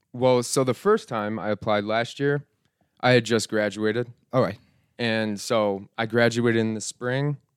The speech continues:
Speaker 1: started studying for the M cat, took, like, six weeks to study for it. And then I took it and applied to med school after I got my score back.
Speaker 2: Okay.
Speaker 1: Which is really not the ideal situation because,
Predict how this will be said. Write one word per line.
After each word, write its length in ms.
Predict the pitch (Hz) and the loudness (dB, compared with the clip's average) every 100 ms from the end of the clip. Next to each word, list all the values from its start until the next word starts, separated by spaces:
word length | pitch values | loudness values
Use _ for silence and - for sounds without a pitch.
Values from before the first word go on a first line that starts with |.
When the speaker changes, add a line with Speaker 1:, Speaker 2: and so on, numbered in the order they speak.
| _ _ _ - | _ _ _ -14
Speaker 1:
started 360 | - 131 113 107 | -4 0 0 0
studying 340 | 123 113 107 | 2 4 2
for 120 | 113 | 2
the 140 | 110 107 | 2 2
M 140 | 107 | 2
cat, 340 | 117 113 120 - _ - | 0 2 0 -4 _ -8
took, 220 | 120 104 | -4 -4
like, 160 | 104 95 | -6 -6
six 340 | - 107 - | -6 -6 -4
weeks 260 | 110 104 - | -6 -6 -8
to 80 | 98 | -10
study 300 | - 101 98 | -4 -2 -2
for 280 | - 92 | -4 -4
it. 160 | 101 - _ _ _ _ _ _ | -4 -8 _ _ _ _ _ _
And 160 | 110 107 | -8 -6
then 400 | 107 104 101 101 _ _ - | -6 -6 -8 -12 _ _ -8
I 80 | 107 | -6
took 240 | - 110 | -4 -2
it 160 | 127 107 | 0 0
and 100 | 107 | -2
applied 260 | 101 107 101 | -2 -2 -2
to 60 | |
med 200 | 104 101 | -2 -2
school 280 | - 107 101 98 | -4 -4 -2 -2
after 280 | 101 104 | -2 -4
I 40 | 98 | -4
got 140 | 101 | -4
my 140 | 101 92 | -4 -4
score 500 | - - 120 123 110 | -8 -4 2 4 2
back. 480 | 92 82 - _ _ - | 0 -8 -12 _ _ -8
Speaker 2:
Okay. 260 | 120 101 104 - _ _ - | -6 -6 -8 -18 _ _ -10
Speaker 1:
Which 280 | 110 104 - - | -8 -8 -8 -2
is 220 | 120 110 | -2 6
really 280 | 135 143 135 | 8 8 6
not 360 | 123 117 107 - - - | 2 2 0 -4 -20 -12
the 240 | 113 117 | -2 -2
ideal 360 | 107 101 113 117 | -2 -2 -2 -2
situation 720 | - 123 131 131 - 143 135 _ _ _ _ | -2 -4 0 0 0 -2 -4 _ _ _ _
because, 680 | 110 113 117 107 104 95 - | -8 -2 2 2 0 -8 -14